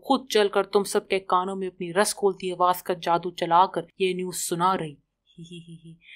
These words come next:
अ, थोड़ा ज्यादा नहीं हो गया वैसे? खैर छोड़ो,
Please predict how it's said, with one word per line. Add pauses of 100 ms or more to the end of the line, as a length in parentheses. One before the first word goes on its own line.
(200)
अ, (100)
थोड़ा
ज्यादा
नहीं
हो
गया
वैसे?
खैर
छोड़ो,